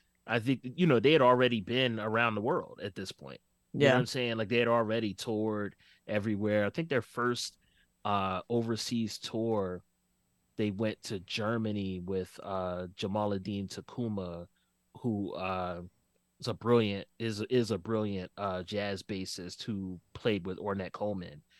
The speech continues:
Speaker 1: back in the day. I think he was the first person to take them overseas. So they had been, they were worldly guys, but, you know, they made, they still made this record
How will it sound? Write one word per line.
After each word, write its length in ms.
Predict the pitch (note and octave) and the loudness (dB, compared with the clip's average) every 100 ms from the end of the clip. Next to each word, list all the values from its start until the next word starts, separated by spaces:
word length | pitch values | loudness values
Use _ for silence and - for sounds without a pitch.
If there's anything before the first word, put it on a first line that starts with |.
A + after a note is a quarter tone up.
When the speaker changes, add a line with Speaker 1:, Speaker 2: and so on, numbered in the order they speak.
| _ - | _ -10
Speaker 1:
back 200 | F#2+ E2+ | -8 -8
in 80 | F2+ | -8
the 80 | E2+ | -8
day. 240 | F#2 E2 | -10 -8
I 40 | |
think 160 | F#2 C3 | -4 -2
he 140 | B2+ | 0
was 120 | A#2+ G#2+ | 0 -2
the 80 | G2+ | -4
first 340 | - G2 - | -2 -4 -2
person 500 | A2+ F#2+ F#2+ F#2 F2+ - _ _ - | -4 -4 -6 -8 -10 -16 _ _ -6
to 120 | A#2+ | -4
take 280 | - A2 - | -4 -6 -4
them 180 | G2 | -4
overseas. 600 | G2 F2+ F2+ - G#2 F2 - | -4 -4 -8 -10 -8 -8 -4
So 80 | |
they 100 | C#3+ | -2
had 140 | A3+ - | -2 -2
been, 480 | A2+ C3 A2 F#2+ F2+ _ _ - | 0 2 2 -2 -6 _ _ 0
they 100 | C#3 | 4
were 160 | C3 A2 | 6 6
worldly 480 | G2+ C3 B2 G#2+ | 6 6 6 4
guys, 460 | F#2+ A#2 A2+ F2+ F2+ | 0 2 2 -2 -8
but, 340 | - G#2 F#2+ - - - _ | -4 -2 -2 -8 -20 -20 _
you 140 | A#2+ B2 | 0 2
know, 260 | G#2 F#2 F2 | 2 -2 -4
they 240 | A#2 G#2 | -2 -2
made, 500 | F#2+ F#2+ A2 A2 G2+ | -2 -4 -2 -2 -2
they 120 | - A2 | -4 -4
still 420 | - - B2+ A#2 | -4 2 4 4
made 320 | G#2 G#2+ A2 | 2 0 -2
this 260 | G2 G2 - | -4 -8 -6
record 480 | G2+ G2+ G#2+ F2+ | -6 -4 -4 -6